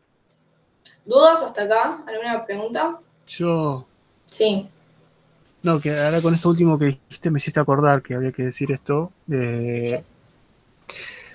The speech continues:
Speaker 2: cuando Nico también les presentó la estructura de datos, les, les, les dijo, "Tiene esas operaciones", y después les mostró cómo se implementaban de distintas formas, ustedes acostúmbrense a separar. Acá Valentina les presentó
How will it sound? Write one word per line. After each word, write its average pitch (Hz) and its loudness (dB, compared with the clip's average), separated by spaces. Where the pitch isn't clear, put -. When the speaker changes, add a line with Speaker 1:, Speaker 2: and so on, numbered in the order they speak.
Speaker 2:
cuando 151 8
Nico 214 8
también 208 10
les 156 8
presentó 156 6
la 143 6
estructura 143 0
de 143 2
datos, 147 4
les, 123 -4
les, 123 -10
les 123 -10
dijo, 135 -2
"Tiene 127 -4
esas - -10
operaciones", 127 2
y - 0
después 143 0
les 139 2
mostró 135 0
cómo 139 2
se 135 -6
implementaban 127 0
de 131 2
distintas 135 -2
formas, 131 -2
ustedes 233 2
acostúmbrense 190 4
a 156 4
separar. 135 2
Acá 147 2
Valentina 214 2
les 156 2
presentó 147 0